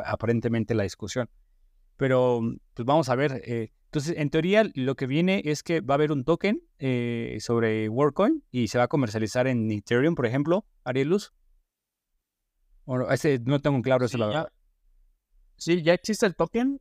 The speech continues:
Speaker 2: Eh, no tengo ahorita el número de cuántos billions de, de tokens van a haber. Eh, son billions. Eh, a la gente que estuvo ahí escaneando su, su iris, eh, yo lo escaneé durante it México, me estuvieron dando ahí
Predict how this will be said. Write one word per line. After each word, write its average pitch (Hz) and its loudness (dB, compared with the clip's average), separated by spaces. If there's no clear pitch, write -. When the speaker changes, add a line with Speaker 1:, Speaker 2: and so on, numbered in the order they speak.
Speaker 2:
Eh, 127 -2
no 135 -2
tengo 170 -2
ahorita 160 0
el 151 2
número 147 2
de 131 0
cuántos 127 0
billions 123 2
de, 104 -4
de 95 -8
tokens 117 -4
van 117 0
a 120 4
haber. 117 0
Eh, 98 -4
son 120 2
billions. 156 2
Eh, 110 -2
a 123 2
la 123 4
gente 143 -2
que 143 -6
estuvo 135 -2
ahí 139 2
escaneando 127 -4
su, 113 -6
su 123 -4
iris, 156 -2
eh, 113 -2
yo 135 4
lo 147 4
escaneé 131 0
durante 117 -4
it 120 0
México, 139 0
me 127 2
estuvieron 120 0
dando 120 2
ahí 110 2